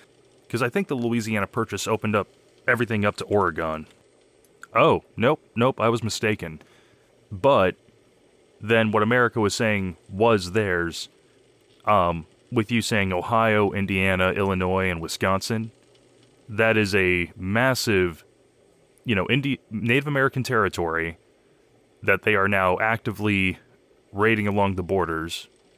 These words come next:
on encouragement from the British, smack dab in between established states and now territories that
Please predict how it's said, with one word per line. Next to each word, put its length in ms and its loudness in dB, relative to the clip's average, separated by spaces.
on 540 2
encouragement 580 -2
from 140 -4
the 80 -2
British, 560 -2
smack 540 -4
dab 260 2
in 100 0
between 680 -2
established 680 0
states 640 -2
and 320 0
now 240 -2
territories 720 -4
that 180 -2